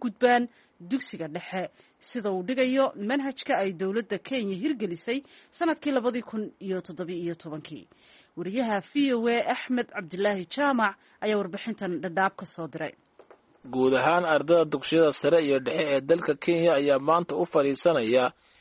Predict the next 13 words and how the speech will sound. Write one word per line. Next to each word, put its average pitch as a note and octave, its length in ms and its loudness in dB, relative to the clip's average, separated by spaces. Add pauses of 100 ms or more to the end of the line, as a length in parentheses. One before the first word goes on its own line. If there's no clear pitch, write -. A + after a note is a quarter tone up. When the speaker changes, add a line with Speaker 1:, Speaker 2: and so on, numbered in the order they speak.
(140)
Speaker 2:
imtixaanaadka C#3 760 0
qaran C#3 280 4
ee C#3 80 6
dalka. C#3 380 2 (480)
Dhinaca C3+ 360 2
xeryaha D3 420 4
qaxootiga C3+ 540 0
ee C3 100 4
Dhadhaab B2+ 360 2 (160)
waxaa B2+ 300 2
doorkan C#3+ 420 2
imtixaanka D#3 580 -4
gelaya C3 500 2